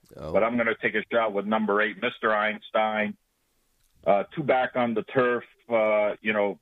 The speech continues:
Speaker 2: it's the only turf race on the whole card I'm looking at, and it was his best race by far.
Speaker 1: Mm-hmm.
Speaker 2: Looks like he's gonna get a nice, uh, setup in here, so my big bet of the day, Mister Einstein, number eight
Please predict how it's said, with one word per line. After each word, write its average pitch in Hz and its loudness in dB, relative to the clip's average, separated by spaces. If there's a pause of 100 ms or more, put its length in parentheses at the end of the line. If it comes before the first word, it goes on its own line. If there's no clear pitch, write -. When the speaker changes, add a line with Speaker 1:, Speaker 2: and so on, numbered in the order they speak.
(240)
Speaker 2:
it's 98 -8
the 131 2
only 135 0
turf 135 0
race 120 0
on 110 -6
the 104 0
whole 117 -2 (240)
card 113 2
I'm 110 0
looking 107 -2
at, 104 2
and 101 -6
it 104 -4
was 101 -2
his 95 -2
best 107 0
race 104 -2
by 95 0 (100)
far. 110 2
Speaker 1:
Mm-hmm. - -16
Speaker 2:
Looks 117 0
like 113 0
he's 98 -8
gonna 98 -2
get 98 2
a 95 -6
nice, 104 0 (180)
uh, 95 0 (220)
setup 165 0
in 156 -6
here, 156 0
so 107 -2 (880)
my 113 2
big 110 -2
bet 117 0
of 110 -4
the 110 -4
day, 117 0
Mister 123 -2
Einstein, 87 -4
number 104 0
eight 120 0